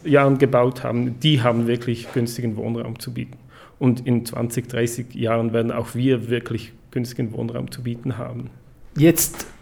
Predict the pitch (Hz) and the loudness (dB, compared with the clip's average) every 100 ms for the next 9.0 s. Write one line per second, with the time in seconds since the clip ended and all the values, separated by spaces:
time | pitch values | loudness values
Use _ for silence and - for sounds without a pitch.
0 | - 139 165 185 151 147 - - 143 170 | 4 8 10 10 8 8 4 10 12 12
1 | 123 - - 123 - - - 120 120 131 | 8 2 6 6 6 0 4 8 10 10
2 | 131 - 117 135 139 123 104 - - 127 | 8 10 10 10 8 6 4 6 8 8
3 | 139 139 - - - - 120 120 127 113 | 8 2 -10 -14 -16 -4 6 8 8 6
4 | - - - - 113 139 143 127 - - | 4 -2 -14 6 8 10 8 8 6 0
5 | - - - 110 120 156 143 - 123 123 | -10 -20 0 8 10 10 10 12 10 12
6 | 143 123 123 - - - - 104 131 160 | 12 12 10 2 -2 0 6 10 10 10
7 | 170 - - 110 107 107 110 110 120 110 | 6 2 4 6 8 8 8 6 2 0
8 | - 123 143 139 - 117 - 123 131 131 | 8 8 10 8 6 4 6 10 10 8